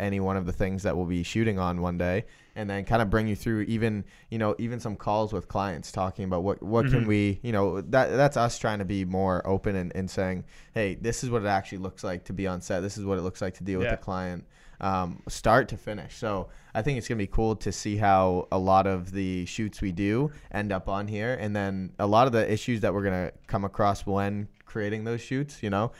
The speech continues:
Speaker 2: Yeah.
Speaker 1: that's, that's the stuff that we're look-, really looking to do. So it's not just us kinda giving you ideas of this may or may not work. We're actually gonna try it and, and do it on the podcast here.
Speaker 2: Yeah, and have that, that ultra transparency where you're seeing everything from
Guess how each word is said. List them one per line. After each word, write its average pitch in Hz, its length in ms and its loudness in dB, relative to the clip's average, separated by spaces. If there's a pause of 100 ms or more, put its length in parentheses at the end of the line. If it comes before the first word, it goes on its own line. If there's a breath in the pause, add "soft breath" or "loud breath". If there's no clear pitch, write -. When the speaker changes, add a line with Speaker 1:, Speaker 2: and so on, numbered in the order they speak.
(100)
Speaker 2:
Yeah. 139 120 4
Speaker 1:
that's, - 180 6
that's 113 240 4
the - 60 -6
stuff - 240 0
that 92 120 4
we're 92 140 2
look-, 95 180 2
really 95 160 4
looking 90 260 -2
to 87 100 0
do. - 20 0
So 113 140 -2
it's - 120 -4
not 117 240 2
just 104 380 0
us 104 340 -4 (400 soft breath)
kinda 104 160 2
giving 101 300 -2
you 101 200 -2 (200)
ideas 104 440 2
of 95 100 -2
this 101 220 0
may 101 140 2
or 98 80 2
may 98 160 0
not 95 160 2
work. 104 240 2
We're 117 80 6
actually 113 300 4
gonna 101 160 -2
try 95 320 0
it 120 180 0
and, 92 300 -8
and 92 180 -4
do 95 140 0
it 87 180 0
on 92 140 0
the 90 80 -6
podcast 80 560 -4
here. - 240 -12 (120)
Speaker 2:
Yeah, 135 240 4
and 135 120 2
have 160 160 8
that, 143 260 4
that 143 220 0
ultra 156 260 4
transparency 139 760 2
where 131 120 2
you're 143 100 4
seeing 139 240 2
everything 143 600 4
from 135 420 2